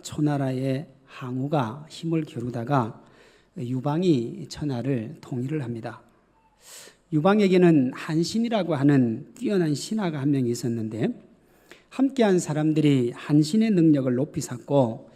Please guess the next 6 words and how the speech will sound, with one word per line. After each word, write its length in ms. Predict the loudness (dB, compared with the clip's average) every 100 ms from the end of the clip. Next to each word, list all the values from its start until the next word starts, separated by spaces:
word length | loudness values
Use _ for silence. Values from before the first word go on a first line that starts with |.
| _ _
사람들이 600 | _ -10 -4 -2 -2 -2
모여들면서 1000 | 0 0 -2 -4 -6 -4 -6 -4 -6 -6 -14 _ _
이 100 | -12
세력이라는 1040 | -10 -12 -8 -2 0 0 -2 -8 -6 -4 -4
게 420 | -2 -2 -4 -10 -16
생깁니다. 680 | -10 -8 -6 -8 -10 -16